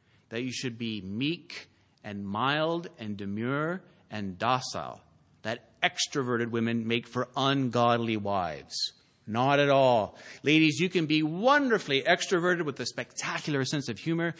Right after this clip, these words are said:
You can be bright and vivacious and still have what God would call a gentle and quiet spirit. The adjective gentle is being used here in the sense of not insistent on one's own rights, not pushy, not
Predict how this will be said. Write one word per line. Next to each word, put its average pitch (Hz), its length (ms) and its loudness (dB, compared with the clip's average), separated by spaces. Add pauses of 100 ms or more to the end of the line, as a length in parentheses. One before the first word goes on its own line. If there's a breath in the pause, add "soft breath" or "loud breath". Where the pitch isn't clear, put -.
(200 loud breath)
You 135 100 -4
can 135 140 -4
be 120 120 -6
bright 160 460 2
and 123 100 -6
vivacious 151 580 0
and 113 220 -8
still 214 420 2
have 143 320 0
what 123 240 -6
God 131 280 0
would 127 140 -10
call 110 300 -4
a 110 140 -12
gentle 127 440 -6
and 120 100 -8
quiet 101 380 -10
spirit. 110 520 -8 (1080 loud breath)
The 123 160 -4
adjective 147 540 0
gentle 139 400 0
is 110 100 -6
being 123 220 -4
used 139 300 -6
here 135 100 -4
in 120 60 -4
the 113 80 -8
sense 135 280 -6
of 123 160 -6 (280 loud breath)
not 147 420 0
insistent 151 720 -4
on 123 200 -4
one's 131 300 -2
own 123 320 -6
rights, 104 580 -4
not - 480 -4
pushy, - 420 -6
not 135 320 -2